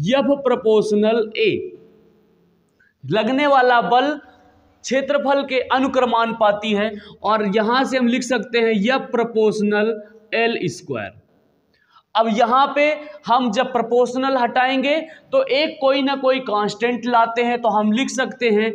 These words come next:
एफ बराबर टी एल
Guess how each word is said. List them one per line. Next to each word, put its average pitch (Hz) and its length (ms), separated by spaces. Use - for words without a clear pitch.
एफ 277 180
बराबर 196 680
टी 247 880
एल 233 340